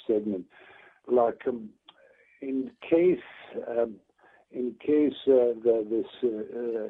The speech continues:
the United States of America engages, uh, Russia or enlarges this conflict to further, to further, um, uh,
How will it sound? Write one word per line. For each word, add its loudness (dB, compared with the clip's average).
the -4
United 0
States 0
of -4
America 2
engages, 2
uh, -4
Russia 0
or 2
enlarges 4
this -6
conflict -2
to -4
further, 6
to -10
further, 6
um, -8
uh, -14